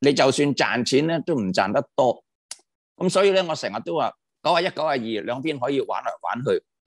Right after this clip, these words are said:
噉但係呢，破唔到九啊二，已經成三四次啦，尋日。噉，誒，所以我今日呢，就將佢改咗，將呢個加元對日元嘅盤，買入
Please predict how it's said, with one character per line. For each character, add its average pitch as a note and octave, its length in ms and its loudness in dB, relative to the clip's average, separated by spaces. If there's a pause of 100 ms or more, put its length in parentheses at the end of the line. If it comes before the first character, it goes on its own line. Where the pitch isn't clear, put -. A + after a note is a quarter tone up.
(140)
噉 F3+ 120 0
但 D#3+ 160 4
係 B3 60 6
呢， D4 100 6
破 - 200 2
唔 G#2 140 -4
到 C#3 140 0
九 A#2 180 0
啊 A#2+ 120 2
二， G2+ 100 -6 (920)
已 C#3 120 4
經 F3 160 2
成 - 180 -4
三 D3 480 -2
四 C3 120 -2 (100)
次 G2+ 220 -2
啦， F#2+ 80 0
尋 E2+ 180 -6
日。 D#2+ 180 -8 (920)
噉， F#3+ 180 2
誒， D3 240 2 (140)
所 F#3+ 180 2
以 A3+ 60 6
我 F#3 120 2
今 G#3 120 4
日 G#3 60 0
呢， E3 260 2
就 A#2 260 -2 (200)
將 F#3 180 -2
佢 C3 120 0
改 A2+ 340 0
咗， B2 320 0 (640)
將 D#3 200 -2
呢 D#3 120 -2
個 A#2 400 0 (880)
加 D#3+ 260 2
元 F#2+ 280 -6
對 A#2+ 180 -4
日 A2+ 100 0 (140)
元 E2+ 260 -10 (800)
嘅 - 160 0
盤， A#2 400 0 (680)
買 A#2 260 4
入 B2+ 120 2